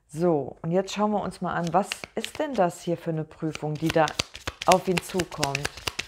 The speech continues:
Der hat da erstmal eine Prüfung, ein Hindernis, bevor er an dich ran darf. Welche Prüfung ist das?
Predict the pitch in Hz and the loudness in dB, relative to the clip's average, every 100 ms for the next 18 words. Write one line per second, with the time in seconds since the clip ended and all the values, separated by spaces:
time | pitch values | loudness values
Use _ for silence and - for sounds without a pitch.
0 | - - - - - - - _ _ _ | -4 -4 -10 -10 -12 -14 -18 _ _ _
1 | _ _ _ - 190 240 247 185 - 175 | _ _ _ -4 0 0 2 0 4 2
2 | 214 - 214 226 240 262 _ _ _ - | 2 -2 -2 0 0 -4 _ _ _ -6
3 | 170 190 220 - 202 - 147 143 - 170 | -2 -2 -4 -2 -4 0 -4 -4 -4 -4
4 | 190 190 202 196 151 156 220 294 - _ | -4 -2 0 2 2 0 -2 -4 -16 _
5 | _ - - - _ _ - 165 208 233 | _ -20 -20 -20 _ _ -8 -6 2 4
6 | 226 - 185 190 196 170 156 151 151 139 | 4 2 0 0 -2 -2 -2 -2 -2 -2
7 | 135 127 - - - - - - - - | -2 -4 -6 -12 -12 -6 -4 -4 -4 -4
8 | - - - - - - - - - 156 | -4 -2 0 0 0 0 -2 -2 2 6
9 | 202 - 277 - 269 285 - 175 151 143 | 6 6 -4 0 2 2 4 0 2 -2
10 | 151 - 147 147 - - | -4 -2 -2 -2 -4 -18